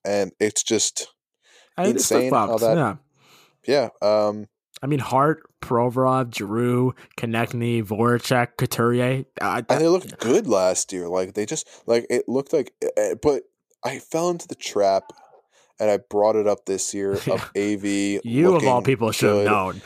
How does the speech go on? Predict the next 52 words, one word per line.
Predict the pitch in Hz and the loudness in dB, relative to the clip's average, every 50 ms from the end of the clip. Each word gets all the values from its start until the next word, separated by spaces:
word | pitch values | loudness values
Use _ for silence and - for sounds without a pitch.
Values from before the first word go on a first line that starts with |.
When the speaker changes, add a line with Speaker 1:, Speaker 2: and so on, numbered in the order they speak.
| - - | -14 -12
Speaker 2:
<laughs> | - - - 120 | -10 -6 -2 0
Speaker 1:
Yeah, | 120 160 185 160 110 98 95 - - | 2 4 4 4 4 2 0 -2 0
but, | 123 117 107 | 0 2 2
like, | 127 120 113 110 | 2 2 0 0
a-, | - - 113 110 - - | 0 0 0 0 0 0
as | - 120 123 127 127 - | 0 0 0 0 -2 -4
the | 123 | -4
season | 117 - - 165 151 151 156 139 | -4 -4 -4 -4 -6 -8 -8 -6
went | 139 139 131 | -2 0 0
on | 131 131 117 104 98 | 2 0 0 -2 -2
this | 101 139 156 - - - | -2 -2 -2 -2 -4 -4
year, | 110 104 101 101 | -4 -2 -2 -2
and | 101 101 | -2 -4
everyone's | 107 107 113 107 104 - | -4 -4 -6 -6 -6 -6
like, | 110 - - | -8 -10 -8
"Why | 120 135 156 180 | -4 -2 0 2
are | 180 180 175 165 | 2 2 2 0
we | 160 147 | -2 -4
so," | - - - 175 175 | -4 -2 0 0 0
well, | 160 117 117 120 - - | 0 0 -2 -2 0 2
all | 123 135 | 2 2
Philly | - 160 151 123 143 165 139 | 2 0 0 2 2 0 0
Speaker 2:
<laughs> | - | -2
Speaker 1:
fans | - 110 110 - | -4 -6 -4 -2
were | 120 113 110 | 0 0 0
like, | 107 - - - - - - | -2 -4 -12 -20 -18 -4 0
"Why | 143 160 170 | 2 2 4
are | 165 160 | 4 2
we | 151 | 0
so | - - - 131 120 | 0 0 0 -2 -2
bad?" | 123 - 143 165 160 143 127 113 107 - _ _ _ _ - | -2 -2 0 2 2 2 2 0 -2 -6 _ _ _ _ 0
I | 110 113 113 | 2 2 2
finally | - - - - 156 156 165 170 170 147 117 104 104 101 98 98 98 104 107 - _ _ _ _ _ _ _ _ - | 0 -4 -6 -4 -2 0 0 -2 -2 -4 -4 -4 -4 -4 -2 -2 -4 -6 -6 -10 _ _ _ _ _ _ _ _ -10
broke | 110 101 101 123 151 156 - - | -4 0 2 2 2 2 0 0
out | 143 139 139 | 0 2 2
of | 139 | 0
my | 135 127 117 107 | 0 0 -2 -2
cocoon | - - 104 - - - - - 156 147 117 98 92 92 143 - | -2 -6 -12 -14 -16 -12 -8 -4 -2 -2 -2 -2 0 -2 -2 0
and | 98 156 139 107 | 0 -2 -2 0
Speaker 2:
<laughs> | |
Speaker 1:
realized, | 120 127 120 110 101 101 98 95 - | 2 2 4 4 2 2 0 -2 -4
I'm | 117 117 | -2 0
like, | 117 113 107 - - _ _ _ - - _ - - - - - - - | 0 -2 -2 -4 -12 _ _ _ -20 -20 _ -20 -20 -20 -20 -20 -14 -8
"The | 147 156 160 - - | -4 -4 -4 -2 -2
answer | 160 175 208 247 247 - - 127 120 110 107 | 0 0 0 0 -2 -2 0 2 2 2 2
has | 120 131 135 131 | 0 -2 -2 -2
been | - - 147 139 | -2 -2 -2 -2
in | 139 131 | -2 -4
front | - - - - - - 175 208 226 202 | -6 -8 -10 -8 -4 -2 0 0 0 0
of | 123 104 | -2 -2
me | 104 104 101 98 98 110 - - | -4 -6 -4 -4 -6 -4 -2 -2
the | 143 - - 180 170 165 | -2 0 2 2 4 2